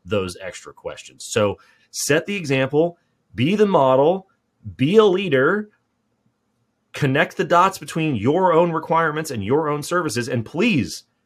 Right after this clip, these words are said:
map them to eight hundred one seventy-one A. Now,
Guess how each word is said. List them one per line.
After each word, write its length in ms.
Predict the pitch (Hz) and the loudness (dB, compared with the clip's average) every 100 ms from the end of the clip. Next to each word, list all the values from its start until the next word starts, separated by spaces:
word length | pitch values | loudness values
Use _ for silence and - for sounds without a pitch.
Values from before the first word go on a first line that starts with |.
| _ | _
map 300 | - 110 101 | -2 0 0
them 340 | - 92 85 76 _ _ - | -2 -6 -6 -12 _ _ -8
to 420 | 107 90 80 78 _ _ _ | -6 -6 -8 -14 _ _ _
eight 160 | 107 98 | -12 -10
hundred 280 | 92 82 78 | -8 -10 -10
one 160 | 80 | -12
seventy-one 560 | - 82 82 78 76 73 | -10 -12 -10 -14 -14 -16
A. 200 | - _ _ _ _ _ _ _ _ _ _ _ _ - | -18 _ _ _ _ _ _ _ _ _ _ _ _ -4
Now, 360 | 139 127 123 | 2 2 2